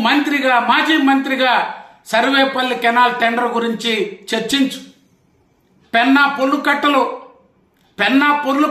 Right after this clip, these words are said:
కట్టల బెదిరింపులు ఎవరు? నువ్వు చేసావా? ఇంకెవరన్నా చేశారా? ఎవరు వాళ్ళు? మీ వైఎస్ఆర్ పార్టీ కుటుంబ సభ్యులు.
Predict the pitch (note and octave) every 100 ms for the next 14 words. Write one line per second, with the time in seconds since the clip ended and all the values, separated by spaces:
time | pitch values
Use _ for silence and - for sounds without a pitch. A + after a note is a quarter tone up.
0 | D4 C#4 D4 C#4 B3 C4 D#4 D#4 D4+ B3
1 | - - - _ _ _ _ _ _ _
2 | _ C3+ G#3+ D#4+ D#4 - - - - D3+
3 | C4 D4 C#4+ C#4 B3 F4 F4 E4+ D#4 D4+
4 | C#4+ A#3 A#3 A3 E3+ A#2 A2 - _ _
5 | _ _ _ _ _ _ _ _ C#3 F#3
6 | D#4 E4 D4 C4+ A3+ D3+ - - _ _
7 | _ _ - D#3 D4 D#4 D4+ D4+ D4 C4+
8 | - A#3+ A#3 A#3 A3+ G#3 G#3+ F#3 E3+ D#3+
9 | C#3 A#2+